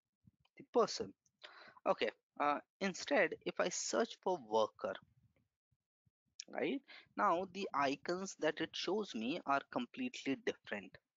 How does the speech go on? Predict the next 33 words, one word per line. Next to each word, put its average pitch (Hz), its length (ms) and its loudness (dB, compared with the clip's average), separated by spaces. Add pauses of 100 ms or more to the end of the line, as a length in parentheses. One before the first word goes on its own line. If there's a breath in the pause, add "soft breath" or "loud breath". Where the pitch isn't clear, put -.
(100)
right? 143 280 -4 (360 loud breath)
For 160 60 0
example, 180 460 2
it 170 120 0
shows 165 320 0
me 170 180 -2
some 151 280 0
barbell 117 640 2
kind 151 240 0
of 160 160 -2
icon, 165 340 -2 (480)
and 127 220 -2
then 131 300 0
this - 280 -2
is, 127 480 2 (480 loud breath)
uh, 120 760 0
a 139 280 4
ring 147 400 2
kind 110 320 0
of 104 160 0
icon, - 400 -8 (280)
right? 175 300 0
Now 170 180 0
if 170 100 -6
I 170 60 4 (100)
click - 220 -4
on 214 220 0
here, 135 420 2 (600)
right, 208 300 -2 (540 loud breath)
it - 140 0 (140)
is 151 520 4
a 151 120 6
self-referencing 131 1500 -2